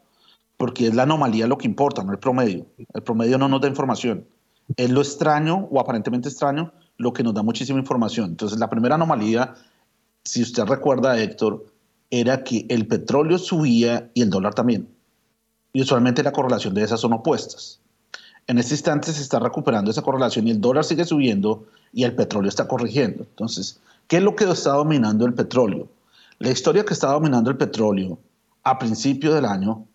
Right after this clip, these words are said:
era el problema de la oferta, era el problema de la desinversión que existió muchísimo en el tema de energía. Cuando vimos precios negativos en los futuros en el dos mil veinte, pues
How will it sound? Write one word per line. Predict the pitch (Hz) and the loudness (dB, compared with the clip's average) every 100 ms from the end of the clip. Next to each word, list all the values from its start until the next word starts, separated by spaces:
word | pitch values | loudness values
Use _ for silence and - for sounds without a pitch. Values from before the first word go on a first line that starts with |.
| _ | _
era | 127 127 | 0 0
el | 127 | 2
problema | 117 92 98 110 110 | 0 2 0 -2 0
de | 117 | 0
la | 113 | 0
oferta, | - 117 95 - 85 - _ _ _ _ - - - _ - | 0 0 0 -4 -6 -10 _ _ _ _ -20 -20 -20 _ -2
era | 117 | 2
el | 123 | 2
problema | 131 110 104 110 | 2 2 2 2
de | 117 | 4
la | 120 | 4
desinversión | 120 123 117 101 - 104 | 2 2 0 0 0 0
que | 123 | 0
existió | - 143 135 104 104 107 - | 0 -2 -2 0 0 0 -4
muchísimo | 127 135 135 123 - 107 113 110 - - _ - | 2 2 2 0 2 2 2 -2 -14 -20 _ -2
en | 135 | 2
el | 120 | 2
tema | - 101 | 0 2
de | 113 | 2
energía. | 117 - 98 101 - - _ _ _ _ - | 2 0 0 0 -4 -14 _ _ _ _ -2
Cuando | 120 117 110 113 110 104 - - | 2 2 2 4 4 2 -2 -4
vimos | 117 135 123 123 | 0 4 4 2
precios | - 139 120 - 120 117 - - - | 0 2 2 2 2 2 -2 -12 -2
negativos | 143 131 98 - 156 127 127 | 0 2 0 2 4 4 2
en | 120 | 0
los | 113 | 0
futuros | 107 113 104 110 - _ _ _ _ _ - | 0 2 2 0 -4 _ _ _ _ _ 0
en | 135 | 2
el | 113 | 4
dos | 107 101 | 2 2
mil | 95 | 2
veinte, | 117 107 123 | 2 4 2
pues | 90 123 - | 2 0 0